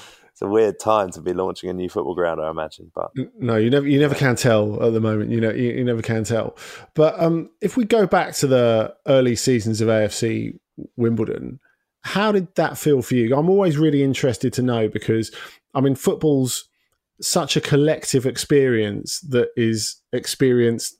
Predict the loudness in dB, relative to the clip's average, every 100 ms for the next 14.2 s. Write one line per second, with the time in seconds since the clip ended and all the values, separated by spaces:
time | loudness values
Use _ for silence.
0 | _ _ _ -10 -2 0 2 0 0 -2
1 | -2 -4 -6 -6 -6 -2 0 0 -2 -2
2 | -2 -2 -4 -6 -6 -6 -6 -4 -4 -4
3 | -4 -2 -2 -2 -4 -14 -20 -16 -8 -8
4 | -6 -2 0 0 0 -2 -4 -2 -2 -2
5 | -4 -4 -4 -6 -2 0 2 0 -2 -16
6 | -20 _ -6 -2 -2 0 -2 0 0 0
7 | 0 -2 0 0 2 2 2 0 0 0
8 | -2 -8 -20 _ -2 -2 -2 -4 -6 0
9 | 0 0 -4 -6 -2 0 2 0 2 2
10 | 4 2 0 -2 -2 -4 -2 -4 -4 -4
11 | -2 -4 -2 -2 -2 -4 -6 -4 -4 -4
12 | -8 -18 -20 _ -4 -4 -2 -2 -2 -2
13 | -2 -4 _ -2 0 2 0 0 -6 -12
14 | -6 -6